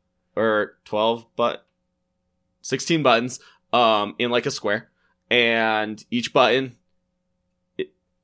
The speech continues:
is also, like, a screen, and those screens, like, show an animation,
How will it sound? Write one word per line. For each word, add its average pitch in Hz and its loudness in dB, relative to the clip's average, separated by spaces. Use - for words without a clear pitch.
is 127 -2
also, 131 2
like, 120 0
a 107 -6
screen, 180 -6
and 117 -6
those 117 -2
screens, 143 -4
like, 113 -2
show - 0
an 123 2
animation, 139 -2